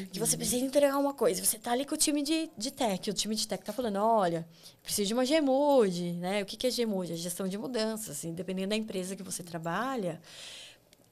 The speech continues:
Speaker 1: não é só a sua equipe, você depende de outras equipes.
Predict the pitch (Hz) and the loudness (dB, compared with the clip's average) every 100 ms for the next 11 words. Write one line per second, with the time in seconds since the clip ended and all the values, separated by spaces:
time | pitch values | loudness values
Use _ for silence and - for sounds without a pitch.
0 | _ _ - - 190 190 214 254 226 208 | _ _ -18 -10 -4 2 2 2 0 0
1 | 196 175 170 165 - 175 185 185 180 175 | -2 -4 -8 -8 -6 -6 -4 -6 -4 0
2 | 190 247 - 196 - - - - - - | 0 -2 -6 -8 -8 -12 -16 -14 -12 -12